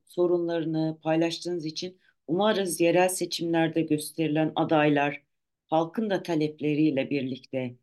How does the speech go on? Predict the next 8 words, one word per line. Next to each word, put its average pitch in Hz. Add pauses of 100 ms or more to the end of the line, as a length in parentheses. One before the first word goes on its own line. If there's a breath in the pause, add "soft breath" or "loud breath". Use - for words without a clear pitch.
(260)
Adıyaman'a 165
daha 185
iyi 160
hizmet 151
edecek, 147
bütün 180
bu 175
travmaları, 156